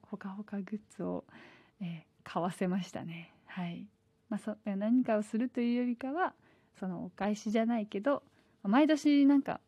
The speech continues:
もらうためにあげるっていうのを決めました。<laughs> まあでもその奥にはね、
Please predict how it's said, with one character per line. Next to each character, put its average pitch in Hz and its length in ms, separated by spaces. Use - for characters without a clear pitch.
も 214 160
ら 285 140
う 302 60
た 294 140
め 311 120
に 240 100
あ 180 120
げ 190 140
る 190 200
っ - 40
て 233 80
い 254 100
う - 140
の 320 80
を - 20
決 233 180
め 247 120
ま 240 160
し - 100
た。 190 180
<laughs> - 560
ま 269 80
あ - 20
で 240 60
も 214 40
そ 277 140
の 349 140
奥 381 180
に 214 140
は 185 120
ね、 202 200